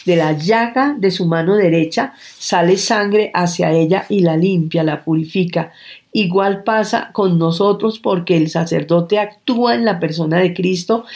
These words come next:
es decir, es Cristo en el sacerdote. Así el sacerdote esté en pecado mortal, sucede, porque lo que Dios es fiel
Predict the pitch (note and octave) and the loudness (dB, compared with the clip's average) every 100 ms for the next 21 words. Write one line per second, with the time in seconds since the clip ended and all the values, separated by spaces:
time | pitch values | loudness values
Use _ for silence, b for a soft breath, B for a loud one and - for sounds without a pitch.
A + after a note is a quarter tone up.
0 | B - E3 E3 F#3 G3+ F3+ D#3+ E3 - | B -4 -2 2 2 2 2 2 0 -2
1 | A#3 A3+ A3 - A3 G#3 F3 E3+ - D#3 | 2 2 2 -2 0 0 0 -2 -2 -4
2 | D3+ G3+ G#3 D3+ B B B - F#3+ - | 0 0 0 -2 B B B -2 -2 -2
3 | - C4 F4 C#4 G#3+ F#3 F3+ E3 G3+ A#3 | 0 2 4 2 0 0 0 2 2 0
4 | A#3 - D#3 - E3+ F3 G#3 G#3 A3 G3+ | -2 -4 -4 0 0 2 0 -2 0 0
5 | G3 G3+ E3 D3 - - F#3 A#3+ C#4+ B | 2 0 0 -2 -4 -2 0 0 -2 B
6 | B B - F#3+ F3 - A3 F#3+ C#3 - | B B -6 -2 -2 2 2 4 2 -2
7 | B B - F#3+ F3 F#3+ F3 F3 F#3 E3+ | B B -2 -2 2 2 2 2 2 2
8 | F3 - _ _ F3 F3+ A3 A3 C4 A#3+ | 2 -2 _ _ -2 2 4 2 2 -2
9 | - - - C4 C4+ G3+ F3 | -4 -6 2 4 4 2 0